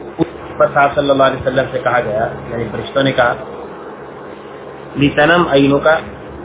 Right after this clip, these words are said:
ولتسمع اذنک ولیعقل قلبک، چاہیے کہ آپ کی آنکھ سنیں، آپ صلی اللہ علیہ وسلم کے کان سنیں اور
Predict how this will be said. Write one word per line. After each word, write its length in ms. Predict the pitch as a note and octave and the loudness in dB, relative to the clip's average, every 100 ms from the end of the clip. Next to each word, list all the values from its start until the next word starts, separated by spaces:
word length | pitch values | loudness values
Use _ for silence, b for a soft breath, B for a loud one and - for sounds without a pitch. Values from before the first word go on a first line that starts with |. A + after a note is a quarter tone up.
| - - - - - - - - - - | -14 -14 -14 -14 -14 -14 -14 -14 -6 2
ولتسمع 680 | D3 C#3 - F3 E3 E3+ D3+ - - - - - - - - - - | 4 4 2 0 2 2 2 0 -12 -16 -16 -16 -16 -16 -16 -10 -2
اذنک 440 | D#3+ D3+ C3 B2 C#3+ D3 - - - - - - - - - - - A#2+ | 0 4 4 4 4 4 -2 -16 -16 -14 -14 -14 -14 -16 -16 -14 -6 0
ولیعقل 680 | C3 B2 C#3+ C3+ - C#3+ C3+ | 2 4 2 2 2 2 2
قلبک، 560 | - D3 B2+ A#2 G#2+ F2+ - - - - - - - - - - - - - - - D3+ | 2 2 2 -4 -8 -12 -14 -16 -16 -16 -16 -16 -16 -14 -14 -14 -14 -16 -16 -16 -4 2
چاہیے 340 | D3 E3 F#3 | 4 6 4
کہ 200 | F3 E3 | 4 2
آپ 200 | D3+ D3+ D3 | 4 4 2
کی 140 | D#3 | 2
آنکھ 160 | C#3+ C3 - | 2 2 -2
سنیں، 220 | B2+ D3 - - - - - - - - - - - - | -2 0 -2 -10 -14 -16 -16 -14 -14 -14 -14 -14 -4 2
آپ 220 | C#3+ D3+ D3 | 4 2 0
صلی 140 | C#3 | 0
اللہ 140 | C3+ | 4
علیہ 200 | C#3 C3+ - | 4 4 -2
وسلم 260 | C3+ C#3 C3+ | -4 -4 -4
کے 80 | G#2 - | -4 0
کان 200 | A#2 A2 - | 0 0 -4
سنیں 220 | C3 D3+ - - - - - - - - - - | 0 0 0 -2 -6 -14 -14 -14 -14 -14 -12 0
اور 320 | C3 C3 B2+ | 0 2 -2